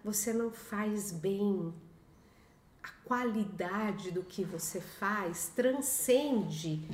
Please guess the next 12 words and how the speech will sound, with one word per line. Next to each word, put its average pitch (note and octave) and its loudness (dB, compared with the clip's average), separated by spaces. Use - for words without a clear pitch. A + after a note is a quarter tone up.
ao G3+ 2
produto, F#3 0
aquilo F3+ -2
que - -8
você F#3+ -2
tá F#3 -6
fazendo, E3 0
né? G#3 -2
Tá D#4 -4
na E4 0
tua F#4 -2
alma. C#4+ 0